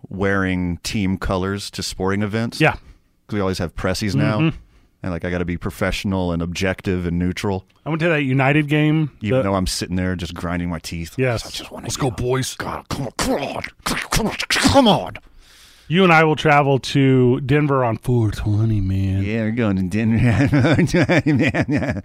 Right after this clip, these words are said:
Speaker 2: 'Cause the Astros are at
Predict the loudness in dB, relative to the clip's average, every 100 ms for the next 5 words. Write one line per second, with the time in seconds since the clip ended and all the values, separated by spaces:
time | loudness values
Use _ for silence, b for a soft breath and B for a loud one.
0 | -2 -2 2 4 6 6 4 2 4 2
1 | 0 -2 -10 -16 -20 -20 _ _ -20 -20
2 | -20 -16 -2 2 2 2 4 4 2